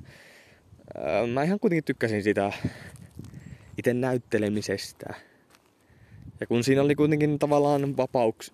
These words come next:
va-, vapauksia esimerkiksi siinä, että millä äänenpainolla sanoo ne omat repliikkinsä, miten liikkuu ja näin.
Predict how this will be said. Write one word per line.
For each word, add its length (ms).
va-, 400
vapauksia 680
esimerkiksi 560
siinä, 160
että 240
millä 440
äänenpainolla 680
sanoo 240
ne 80
omat 240
repliikkinsä, 840
miten 320
liikkuu 480
ja 120
näin. 380